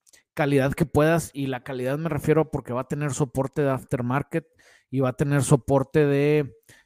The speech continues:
eh, garantías y buen servicio al cliente y todo eso. Entonces, eso es lo que pagas con la marca, porque sí, muchos de esos turbos, aunque sean de buena marca, los hacen en China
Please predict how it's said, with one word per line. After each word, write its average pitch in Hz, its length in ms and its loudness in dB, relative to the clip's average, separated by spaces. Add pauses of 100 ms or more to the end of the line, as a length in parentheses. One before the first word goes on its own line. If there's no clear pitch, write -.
(140)
eh, 127 200 -2
garantías 135 880 -4
y 127 100 -8
buen 127 200 -4
servicio 139 340 2
al - 40 0
cliente 131 360 -2
y - 20 -2
todo 131 260 2
eso. 120 140 -2
Entonces, 123 460 -6
eso 143 240 -2
es 165 40 -2
lo 160 120 0
que - 80 -8
pagas 131 260 -6
con 147 160 -6
la 113 80 -4
marca, 123 380 -8 (360)
porque 123 320 -4
sí, 170 280 0
muchos 165 600 4
de 156 140 4
esos 156 300 -2
turbos, 147 340 -4
aunque 135 220 -12
sean 135 160 -8
de 147 60 -2
buena 147 200 0
marca, 143 320 -4
los 131 240 -2
hacen 139 240 -4
en 123 160 -2
China 151 380 -6